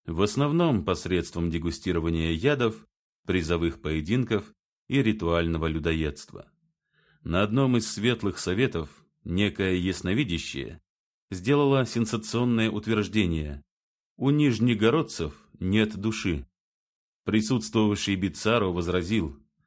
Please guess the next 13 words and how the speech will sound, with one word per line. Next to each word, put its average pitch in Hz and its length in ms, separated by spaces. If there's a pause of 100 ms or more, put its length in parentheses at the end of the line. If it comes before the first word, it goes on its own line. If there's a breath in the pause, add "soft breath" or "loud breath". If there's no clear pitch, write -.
(220)
"У 90 140
этих 104 340
людей 95 580 (220)
тело 107 320
и 90 160
есть 92 500
душа, 76 540 (640 soft breath)
а 143 100
естественные 120 800
позывы — 82 640 (120)
её 85 300
прекрасные 85 720
порывы. 78 560